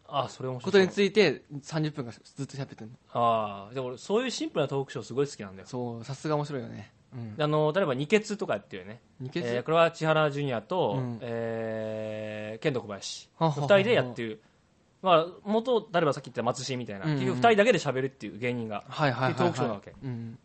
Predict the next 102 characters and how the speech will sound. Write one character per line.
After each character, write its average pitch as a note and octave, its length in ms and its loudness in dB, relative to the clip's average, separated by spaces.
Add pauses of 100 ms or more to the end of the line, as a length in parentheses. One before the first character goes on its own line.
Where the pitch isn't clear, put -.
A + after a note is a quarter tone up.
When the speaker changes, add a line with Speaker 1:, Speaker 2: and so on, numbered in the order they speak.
Speaker 1:
こ - 140 -4
う - 20 4
い - 20 6
う - 0 -
の G#3+ 60 6
や - 40 4
っ - 40 -12
ぱ C#3 80 -2
面 C#3+ 120 0
白 E3+ 120 -4
い - 20 0
の C3 60 0
は A2+ 80 -2
面 A#2 80 -6
白 B2 140 -4
い - 20 -8
っ - 20 -8
て G2 160 -16
ね。 G2 80 -10
Speaker 2:
ね。 B2+ 240 0
Speaker 1:
て C#3+ 80 4
か、 B2+ 80 0 (380)
技 E3 160 2
量 A#3 120 8
が G#3 80 8
わ F#3 80 6
か D#3 100 0
る。 G2+ 120 -10 (140)
本 C3+ 180 2
当 C#3+ 120 4
の。 C3 80 0
Speaker 2:
う - 20 -4
ん - 20 -10
う G#2 40 -12
ん。 - 40 -18 (680)
確 C#3 220 -4
か A#2+ 100 -4
に。 A2 140 -12 (140)
Speaker 1:
単 B3+ 260 4
純 A3+ 180 4
な G#3 60 0
ト A3 160 4
ー D#3 60 2
ク B2 40 -8
す C3 60 -6
る B2 60 -4
だ A#2 80 0
け A2 60 -4
だ G#2 40 -6
か G#2 60 -10
ら、 G2+ 60 -14
そ G#2+ 100 -10
こ G2+ 80 -10
で。 G2 80 -10
Speaker 2:
う B2 40 -10
ん B2 40 -6
う - 20 -6
ん。 A2 320 -10 (760)
Speaker 1:
で、 A3 260 2
な D#3 120 2
ん C#3+ 60 -4
か、 G#2 260 -2 (200)
で、 A3 120 4
あ、 F#3 180 4
あ E3 80 -2
の、 D#3+ 60 -2
な D#3 120 0
ん - 20 -4
つ B2 80 -14
う B2 40 -6
の、 D#3 100 0
珍 C4 160 4
し - 80 2
い B3 60 0
組 F#3+ 100 -2
み E3+ 40 4
合 D#3+ 40 6
わ D3 40 0
せ D3 60 -6
だ A#2+ 40 -10
と A2+ 60 -6
よ A#2 60 0
り C3+ 60 2
面 C#3 120 0
白 C#3 140 -8
い - 20 -6
の F#2+ 60 -10
よ。 F2 60 -18 (520)
Speaker 2:
は - 160 -6
あ - 20 4
は D#3 40 6
あ - 20 8
は C#3 60 8
あ。 - 0 -
Speaker 1:
例 - 20 6
え - 20 6
ば、 C#3+ 80 6
今 D3 120 6
の D#3 60 6
若 D#3+ 200 6
林 B3+ 320 8
と D3 380 2